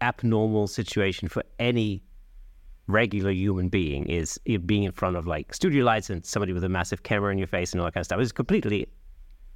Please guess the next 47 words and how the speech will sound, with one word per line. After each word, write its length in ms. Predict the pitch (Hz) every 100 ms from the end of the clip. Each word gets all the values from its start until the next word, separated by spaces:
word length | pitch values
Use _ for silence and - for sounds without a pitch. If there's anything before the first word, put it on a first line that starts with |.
| - -
abnormal, 640 | 104 98 95 90 80 -
you 60 | 95
know. 140 | 92 - - - - - - -
Um, 180 | 117 127
and 80 | 156
so 100 | 220
people 220 | 254 240
are 40 | 156
nervous, 440 | 151 85 - -
you 60 | 95
know, 220 | 101 -
and, 300 | - 101 92 - - - - - -
uh, 120 | 104 104
I 100 | 160
know 140 | 220
as 120 | 196
a 60 | 139
photographer 420 | 127 139 131 101
that 120 | 98
I, 120 | 98 113 - - -
you 100 | 117
know, 140 | 95 -
I 120 | 113
don't 240 | 135 110
get 260 | - 104 - - - - - - - -
the 100 | 101
best 360 | - 107 - 123
out 120 | 135
of 100 | 123
them 340 | 135 147 135 -
when 320 | 98 101 107
they're 360 | 104 92 87 - - -
nervous 440 | 92 87 - - -
at 80 | -
that 180 | 80 -
point. 200 | 92 87
So 120 | 90
I 40 |
need 220 | 90 95 -
to 240 | 95 92
essentially 320 | 98 98 -
get 140 | 101 92
them 120 | 87
used 200 | 90 -
to 80 | 87
the 80 |
process. 480 | - 87 - 135 -